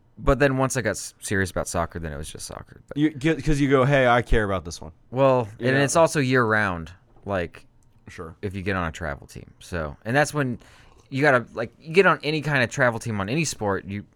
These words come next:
Speaker 1: unless you're some kind of genetic freak and have an endless supply of energy, you can't play more than one competitive sport 'cause you're dedicating most of your time to that anyway.
Speaker 2: It's every day of school
Speaker 1: Right.
Speaker 2: you have practice. You know what I mean? Like
Speaker 1: Although I'm sure, like,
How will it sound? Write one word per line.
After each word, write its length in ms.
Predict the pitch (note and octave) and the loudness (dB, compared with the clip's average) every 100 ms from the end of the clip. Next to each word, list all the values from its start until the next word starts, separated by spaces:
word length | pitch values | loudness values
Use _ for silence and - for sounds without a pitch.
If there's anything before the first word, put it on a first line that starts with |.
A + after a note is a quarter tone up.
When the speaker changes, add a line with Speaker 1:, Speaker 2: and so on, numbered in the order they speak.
| _ _ - | _ _ -4
Speaker 1:
unless 280 | A#2+ C3 - | 0 0 0
you're 80 | A#2+ | -4
some 160 | B2 | -4
kind 200 | G#2+ A#2+ | 0 2
of 60 | G#2+ | 2
genetic 380 | G2 A2 G2+ - | 0 -2 -2 -4
freak 320 | - A#2 A2 | -2 -2 -2
and 80 | G#2 | -2
have 260 | G#2 F#2 - | -2 -4 -6
an 200 | G2 F#2 | -8 -6
endless 380 | A2 G#2+ G2+ G2 | -4 -4 -4 -6
supply 420 | - G#2+ A2+ G#2 | -8 -8 -4 -4
of 120 | F2+ | -4
energy, 540 | E2 C3 C3 G#2+ G2+ F#2 - - - - | -4 -2 -2 -4 -6 -8 -12 -20 -20 -10
you 100 | A#2+ | -8
can't 240 | - C#3 G#2+ | -4 -4 0
play 140 | A#2+ | -2
more 200 | G#2 G#2+ G#2+ | 0 0 -2
than 180 | G2+ | -4
one 320 | F#2+ G2 F#2 D#2+ _ _ _ _ - | -4 -4 -6 -8 _ _ _ _ -14
competitive 460 | A2 A2+ A#2 F2+ - | -8 -4 -2 -4 -10
sport 460 | - D3 C3 G#2 | -6 0 0 0
'cause 160 | - F#2+ | -6 -10
you're 80 | F#2 | -4
dedicating 560 | G#2+ F#2+ F2+ G2 F2 | -4 -4 -6 -6 -4
most 240 | F#2 G2 - | -4 -6 -8
of 40 | |
your 100 | F2+ | -10
time 280 | G2 F2 D#2+ | -10 -10 -12
to 80 | - | -12
that 160 | D#2+ B1 | -14 -8
anyway. 380 | G#2 A#2 E2 A1+ - | -4 -4 -4 -10 -2
Speaker 2:
It's 200 | C3+ C3+ B2+ | -2 -2 -4
every 300 | C3+ C3+ C3 | -2 -2 -2
day 320 | G#2 A2+ G#2 | 0 -2 -2
of 100 | G2 | -6
school 400 | - - F#2 D#2 | -10 -8 -8 -6
Speaker 1:
Right. 160 | D#2+ - - | -8 -10 -12
Speaker 2:
you 160 | A2+ G#2+ | -6 -4
have 180 | F#2 | -4
practice. 600 | - F2+ E2 - F2 - - | -6 -6 -6 -10 -14 -16 -10
You 140 | A2 | -8
know 80 | G#2 | -6
what 60 | G2 | -6
I 60 | F#2 | -8
mean? 280 | F#2+ F#2+ | -8 -8
Like 120 | F#2+ A2+ | 0 2
Speaker 1:
Although 260 | D#3 F3 | 4 4
I'm 140 | F3 E3+ | 4 2
sure, 260 | - F#3+ | 0 2
like, 220 | F#3+ C3+ | 2 0